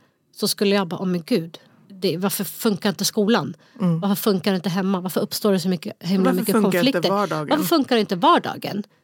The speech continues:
Speaker 1: Så, eh, jag är ändå tacksam över att vi,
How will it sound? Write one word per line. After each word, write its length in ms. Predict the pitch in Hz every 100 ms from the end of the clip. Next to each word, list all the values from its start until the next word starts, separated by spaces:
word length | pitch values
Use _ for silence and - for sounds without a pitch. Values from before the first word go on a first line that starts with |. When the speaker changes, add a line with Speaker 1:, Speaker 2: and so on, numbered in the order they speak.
| _ _ _ _ _
Speaker 1:
Så, 540 | - - 226 208 202 196
eh, 280 | 196 196 -
jag 140 | 233 269
är 100 | 277
ändå 360 | 226 208 190
tacksam 540 | - 208 - - 196 196
över 240 | 185 170
att 180 | 170 165
vi, 440 | 175 185 180 180